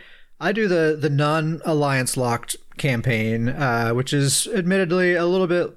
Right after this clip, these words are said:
lower population most of the time, but I was, I was typing healer L F G in chat, like, over and over and over again. I, I'd never got an invite. And I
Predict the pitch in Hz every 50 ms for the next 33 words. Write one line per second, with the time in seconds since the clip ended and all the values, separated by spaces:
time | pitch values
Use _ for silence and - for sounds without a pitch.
0 | - - - 180 151 151 156 151 147 165 147 139 139 151 135 123 123 120 - -
1 | 135 120 117 117 113 - 117 107 110 - 123 113 110 113 117 113 - - - -
2 | - - - - - - 131 127 123 120 - - - - - - - - 123 151
3 | 208 220 175 - - - 147 139 165 208 196 - - 151 180 - 160 135 127 123
4 | 123 127 - - - 170 175 175 175 170 170 151 156 160 160 156 151 135 117 110
5 | 127 139 131 113 104 - 147 131 123 113 - - 131 131 123 110 - - - -
6 | - - - - 131 123 - 131 139 139 139 139 135 139 135 131 135 135 131 131
7 | 123 117 131 143 135 123 107 117 113 117 131 135 - 160 147 143 113 120 123 139
8 | 143 139 147 131 113 127 127 120 107 104 110 113 95 98 95 98 95 - _ _
9 | _ _ _ _ - 120 127 135 143 147 147 143 135